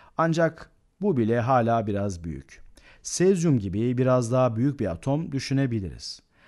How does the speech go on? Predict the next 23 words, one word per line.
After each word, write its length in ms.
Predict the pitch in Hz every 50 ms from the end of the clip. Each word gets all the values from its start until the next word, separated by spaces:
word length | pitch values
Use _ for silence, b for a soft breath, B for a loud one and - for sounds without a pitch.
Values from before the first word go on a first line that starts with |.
| b b b
Karşılaşabileceğiniz 1040 | - - 127 127 117 - 139 123 - 139 127 127 123 113 113 123 123 127 123 107 -
en 220 | - 156 160 143 123
büyük 180 | 117 107 -
atomlardan 720 | 107 107 - - 110 107 104 95 92 98 139 160 180 175 147
biridir. 420 | 135 117 107 80 - 67 - - _ -
Yaklaşık 520 | 113 117 113 - 127 113 - 143 131 -
iki 260 | - 127 - - 185 139
virgül 320 | 123 107 101 87 92 92
altı 400 | 92 120 117 117 110 - 151 143
angström. 540 | 127 123 110 98 - - - - 82 71 60 57 - _ _ _ _ _ _ _ _ -
Bir 120 | 123 156
angström, 600 | 165 156 127 113 98 - - - 120 139 165 175 170 B B B B B B
bir 200 | 123 143 143 123
nanometrenin 720 | 120 120 120 123 123 127 117 - - 90 92 120 156 175
onda 360 | 160 147 143 147 147 143 135
birine 340 | 131 123 120 120 117 107 90
eşit. 340 | 71 67 - 107 - - -
Yani 360 | 107 110 107 107 110 110 101
sıfır 380 | - - 151 139 156 139 117
virgül 340 | 101 101 101 104 143 165 170 165
yirmi 280 | 117 120 123 123 127 123
altı 360 | 123 123 123 - - 131 110
nanometre. 640 | 98 90 85 80 76 76 71 - - - 64 -